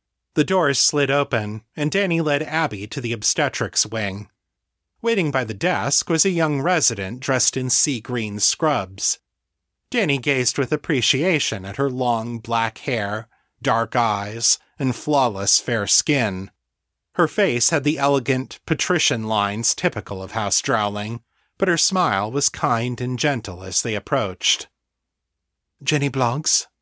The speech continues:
she asked, turning to Abby. The girl nodded, and the resident offered her hand. "My name is Morgan. I'll be helping you get settled in."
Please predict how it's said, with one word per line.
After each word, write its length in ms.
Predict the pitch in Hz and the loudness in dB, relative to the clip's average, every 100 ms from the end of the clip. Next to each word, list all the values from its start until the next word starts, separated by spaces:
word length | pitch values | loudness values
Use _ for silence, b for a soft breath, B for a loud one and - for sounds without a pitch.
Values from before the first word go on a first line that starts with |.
| _ | _
she 240 | - 135 | -2 0
asked, 560 | 98 104 - - - - | 2 0 0 -2 -6 -6
turning 320 | 151 120 104 | -2 -2 -2
to 160 | 120 104 | -4 -4
Abby. 460 | 107 104 110 151 _ _ _ _ _ _ _ | -4 -2 -6 -8 _ _ _ _ _ _ _
The 100 | 156 | -2
girl 340 | 147 160 113 117 | 0 2 4 2
nodded, 580 | 131 143 104 98 87 - - | 2 2 2 -2 -8 -12 -4
and 120 | 160 | 0
the 60 | 170 | 2
resident 560 | 175 143 104 104 110 | 2 0 -2 -4 -2
offered 300 | 117 107 104 | 0 0 -4
her 120 | 104 | -6
hand. 600 | 95 139 104 90 92 - _ _ _ _ _ _ _ _ | -2 -4 -4 -8 -12 -14 _ _ _ _ _ _ _ _
"My 160 | 165 156 | -2 0
name 220 | 151 143 | 2 0
is 140 | 147 156 | 0 2
Morgan. 520 | 143 123 110 110 - _ _ _ _ _ | 2 0 -2 -6 -12 _ _ _ _ _
I'll 140 | 160 165 | 2 4
be 120 | 151 | 4
helping 360 | 147 139 117 | 4 0 -2
you 120 | 110 107 | -2 -4
get 180 | 120 | -2
settled 340 | - 127 110 110 | 0 -2 -4 -2
in." 320 | 113 104 | -2 -4